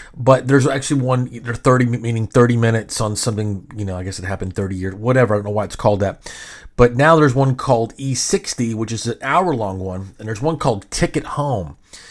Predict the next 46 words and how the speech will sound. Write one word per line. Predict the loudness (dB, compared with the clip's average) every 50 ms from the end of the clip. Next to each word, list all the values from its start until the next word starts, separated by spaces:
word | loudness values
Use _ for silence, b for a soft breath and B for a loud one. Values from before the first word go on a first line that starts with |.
| B B B B B B B B B B _ _ _ _ _ -4
And | -2 0 2 2 2 2 2 0 -2
I | 0 2 4 4 4
had | 4 2 0 0 0 0 -2 -2 -6 -6 -8 _
seen | -10 -8 -6 -2 -2 -2 -2 -2 -4
it | -6 -10 _ _ 0
after | 2 4 4 2 2 0 -4 -4 -2 -2 -2 -2 -2
I | 0 0 0
recorded | 2 0 -2 -6 -6 -2 2 4 4 4 4 2 0 -2 -6
my | -2 -2 0 0 0 -2
piece | -2 -2 -2 -2 -4 -4
for | -4 -6 -6
part | -2 -2 -2 -2 -2
one, | -6 -6 -6 -4 0
so | 2 4
I, | 4 4 4 4 2
I | 4
didn't, | 4 2 0 0 -2 -2 -2
I | -2 -2
didn't | -2 -2 -2 -2
mention | -2 -2 -2 -4
it. | -2
And | 0
I | 2 2 2
learned | 2 2 2 2 2 2 0
a |
lot | 0 0 0 2 2 2 4 4 4 4 2 2
about, | 2 2 2 2 0 -2
a | -8
lot, | -6 -4 -4 -4 -2
a | -2
lot | -2 -2 -2
more | -4 -2 -2 0
about | 0 0 -2 -2
that. | -6 -10 -8
So | -10 -10
the, | -12 -10 -10
the | -10
timing | -4 0 2 2 2 2 0 0
of | 2
that | 0 0
is | -2 -6
perfect. | -4 0 0 0 0 -2 -6 -8
So | -4
I | -4
guess | -4 -4
they | -2 -2 -2 -2 -2 -2